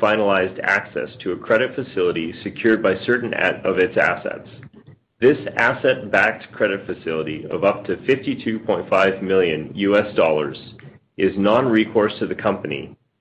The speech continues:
and will provide flexibility in efficiently financing our asset ownership investments.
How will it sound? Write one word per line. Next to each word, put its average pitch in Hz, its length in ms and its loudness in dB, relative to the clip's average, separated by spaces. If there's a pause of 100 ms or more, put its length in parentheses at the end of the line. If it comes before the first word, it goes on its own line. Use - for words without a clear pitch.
(140)
and 101 120 2
will 98 220 4
provide 95 400 2
flexibility 110 920 2 (320)
in 98 120 -2
efficiently 123 600 0
financing 90 680 -2
our 90 200 2
asset 95 460 0
ownership 92 400 -4
investments. - 600 -4